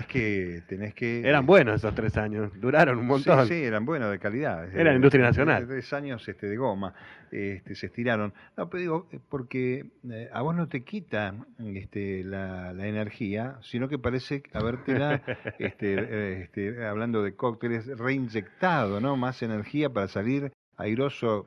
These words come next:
Speaker 2: por vos mismo, por tu salud, por tu horizonte, pero también por lo demás.
Speaker 1: ¿Qué querés que te diga?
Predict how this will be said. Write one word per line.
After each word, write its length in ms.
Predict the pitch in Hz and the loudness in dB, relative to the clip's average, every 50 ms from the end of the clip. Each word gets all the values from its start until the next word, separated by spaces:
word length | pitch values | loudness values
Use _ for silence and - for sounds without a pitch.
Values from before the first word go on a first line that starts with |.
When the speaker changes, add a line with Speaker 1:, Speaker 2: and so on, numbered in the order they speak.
| 98 - - | -10 -12 -8
Speaker 2:
por 180 | - 92 107 110 | -4 -2 0 2
vos 220 | 131 139 131 - | 2 2 2 0
mismo, 320 | 165 160 147 135 151 127 92 | -4 -6 -4 -2 -4 -4 -4
por 180 | 98 98 95 | -6 -8 -6
tu 160 | - 107 101 95 | -6 -6 -6 -4
salud, 420 | - 107 104 110 123 135 139 131 - - - - - _ _ - | -2 -2 0 0 0 0 0 -2 -4 -10 -20 -20 -20 _ _ -4
por 140 | 98 92 | -4 -2
tu 100 | - - | 0 0
horizonte, 520 | 98 95 92 - - 127 135 143 139 160 139 | 0 0 0 -2 -2 -2 -2 -2 -2 -4 -4
pero 140 | 113 95 90 | -4 -4 -4
también 220 | 95 98 107 107 | -4 -4 -6 -6
por 120 | 104 98 | -6 -6
lo 80 | 95 87 | -6 -4
demás. 520 | 92 113 160 180 165 120 - - - - _ _ _ _ _ _ _ _ _ _ _ _ _ - | -2 0 0 0 0 -2 -4 -8 -16 -20 _ _ _ _ _ _ _ _ _ _ _ _ _ -20
Speaker 1:
¿Qué 80 | - | -16
querés 240 | - 123 113 113 110 | -10 -10 -8 -8 -8
que 100 | - 90 | -10 -10
te 160 | - - 80 71 | -10 -10 -12 -12
diga? 340 | 78 - - - 92 90 | -12 -12 -14 -16 -16 -20